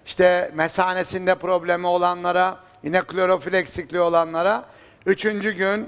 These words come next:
maydanozu koyuyoruz. Dördüncü gün burada roko var. Rokoları koyuyoruz dördüncü gün içine.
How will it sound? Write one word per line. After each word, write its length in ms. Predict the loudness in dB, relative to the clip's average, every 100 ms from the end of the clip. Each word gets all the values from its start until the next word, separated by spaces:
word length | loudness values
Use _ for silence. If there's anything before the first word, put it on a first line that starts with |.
| 0
maydanozu 640 | 0 0 -4 -6 -6 -6
koyuyoruz. 760 | -2 0 0 -2 0 -2 -4 -20 -20 -20 _ 0
Dördüncü 600 | 2 2 0 -4 -4 -2
gün 460 | 0 0 -2 0
burada 460 | 0 4 2 2 -2 -2
roko 400 | 0 2 0 4
var. 240 | 4 2 -2 -20 -20 _ 0
Rokoları 760 | 2 2 2 2 2 2 -6 -8 -8
koyuyoruz 760 | -2 0 0 0 2 0 0
dördüncü 560 | 0 0 0 -4 -4 -6
gün 320 | -4 -4 -4
içine. 440 | -8 -6 -2 0